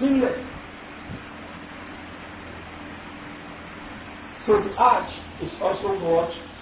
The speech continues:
To drive us towards going away from things Allah has forbidden. The same thing can be said of our zakah. خُذْ مِنْ أَمْوَالِهِمْ صَدَقَةً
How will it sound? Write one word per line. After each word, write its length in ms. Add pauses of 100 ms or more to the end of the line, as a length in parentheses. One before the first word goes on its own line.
(680)
To 360 (460)
drive 260
us 240
towards 320 (760)
going 220 (100)
away 320
from 160 (1120)
things 240
Allah 380
has 80
forbidden. 360 (1600)
The 80 (100)
same 180
thing 240
can 180
be 120
said 180
of 100 (140)
our 240
zakah. 400 (640)
خُذْ 180
مِنْ 140
أَمْوَالِهِمْ 680 (580)
صَدَقَةً 640